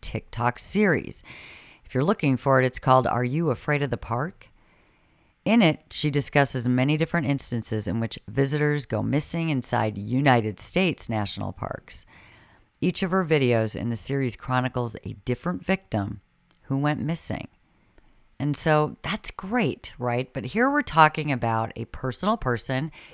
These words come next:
is not in the news. They're not working for the president. They don't work for the Park Service, right? They're trying to get this information out there. So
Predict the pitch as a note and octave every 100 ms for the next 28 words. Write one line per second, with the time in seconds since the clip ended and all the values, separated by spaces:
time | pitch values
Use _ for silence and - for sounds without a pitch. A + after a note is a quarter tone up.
0 | - B2 C3 B2+ C#3+ F3+ F#3 C3+ B2 B2+
1 | D#3 - - - - _ _ - C3 D3
2 | C3+ C3 C3+ C3+ C#3 E3+ E3+ F#3 G3+ G#3+
3 | F3 D#3+ D3+ E3 D#3 D3+ E3+ D#3+ E3 E3+
4 | D3+ C#3+ E3 - - B2+ A2+ A2 A#2+ A#2
5 | B2 _ _ - - - - _ D#3+ F3
6 | - A3+ A#3 F#3 F3 E3 D3 D3+ D3 D3+
7 | C#3+ B2+ - B2+ - B2 - A2+ G#2+ G#2+
8 | - - - - - D#3 C#3+